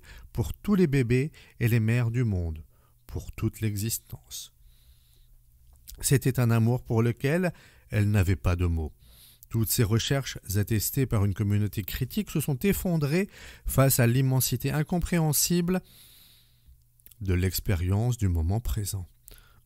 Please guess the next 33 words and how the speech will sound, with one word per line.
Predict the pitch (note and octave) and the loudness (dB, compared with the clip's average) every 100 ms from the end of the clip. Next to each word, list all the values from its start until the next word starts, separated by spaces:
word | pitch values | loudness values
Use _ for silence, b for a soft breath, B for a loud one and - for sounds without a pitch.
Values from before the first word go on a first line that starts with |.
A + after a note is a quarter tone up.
| _ - | _ -2
Mon | G#2+ G#2 | 2 4
amie, | F#2 F2+ F#3 D3+ - | 4 4 2 2 -2
cette | A2 | -6
scientifique, | - A#2+ A2 A#2+ - A#3 G#2+ | -4 -6 -4 -6 -4 -4 -4
la | F#2+ | -2
penseuse | G#2 G2+ C3 A2+ | -2 2 2 2
rationnelle, | G#2+ G#2+ A#2+ D#3+ G#3 B2+ B B B | 0 -2 0 2 2 0 B B B
la | A2 | -2
sceptique, | B2 A#3 G#3+ - D#4 - G2 - B B B D3 | 0 0 -4 -6 -6 -4 -4 -6 B B B -2
était | D3+ G#3+ | 0 2
devenue | F3+ A#2+ A2+ C3 | 2 4 2 2
temporairement | - G2 G#2+ F#2 F2 A#2 G3 - b b - | 0 -2 0 0 0 0 -2 -6 b b -2
une | E3 A2+ | 2 4
mystique | A#2+ B2 - F#3 - - | 4 2 0 -4 -4 -4
non | A2 E3 F#3 | 0 2 0
duelle, | F2+ G2 G2 F#2 - B B - | 0 0 0 -2 -6 B B -2
et | A2 | 2
elle | A#2+ | 2
ne | G#2 | 2
le | G2 | 0
savait | - F2 G2 | -2 -2 0
même | F#2+ F2+ - | -2 -4 -8
pas. | D2 - - - b b b b _ _ _ _ _ - - - A2+ | -12 -12 -18 -20 b b b b _ _ _ _ _ -20 -18 -6 2
L'espace | G#2 F2+ - D3+ D#3 - - - | 2 2 4 4 4 0 -4 -4
d'un | A2+ G2+ | 0 0
instant, | F#2+ - - C3+ C3+ B B B - | 0 -2 -2 -2 -4 B B B 0
elle | A#2+ | 2
avait | A2+ G#2+ - | 4 2 -2
expérimenté | - - E3 C#3 D3 C3+ B2 - C#3 | -6 -4 0 0 2 0 -2 -2 -2
l'unité | B2+ C#3 C3 C#3 | 0 0 0 0
de | A#2+ | 2
la | A#2 G#2+ | 2 0
vie, | F#2+ | -2